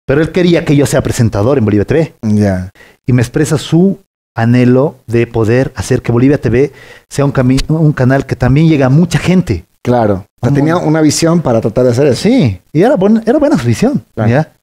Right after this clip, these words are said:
Speaker 2: No lo lograron, pero la visión era buena.
Speaker 1: Ya sé por qué. Ya, <laughs> nunca había trabajado en una institución del gobierno.
Speaker 2: Claro.
Speaker 1: Pero ya sé, digamos, es complicado.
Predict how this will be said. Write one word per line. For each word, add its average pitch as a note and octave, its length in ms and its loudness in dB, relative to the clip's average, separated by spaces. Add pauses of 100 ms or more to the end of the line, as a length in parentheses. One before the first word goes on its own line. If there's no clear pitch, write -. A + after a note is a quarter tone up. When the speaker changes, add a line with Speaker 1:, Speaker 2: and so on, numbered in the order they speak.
(300)
Speaker 2:
No F3+ 140 2
lo A#3 100 2
lograron, A3+ 460 2
pero B2 280 0 (460)
la A#2+ 140 2
visión A#2+ 200 2
era C3+ 120 0
buena. G2 220 -2 (120)
Speaker 1:
Ya F#3 140 0
sé G3+ 120 -2
por F3 200 -4
qué. - 300 -4 (240)
Ya, D3+ 340 0
<laughs> D#3 40 -6
nunca F#3+ 280 2
había D#3 420 2
trabajado B2 340 0
en C3+ 40 2
una C3 320 0 (100)
institución A#2 400 -4
del A2 120 0
gobierno. A#2 560 0
Speaker 2:
Claro. G#2 340 -2 (320)
Speaker 1:
Pero A2 180 0
ya C3+ 220 0
sé, D3 200 0
digamos, G#2+ 360 0
es A#2+ 160 -2
complicado. C3 640 -2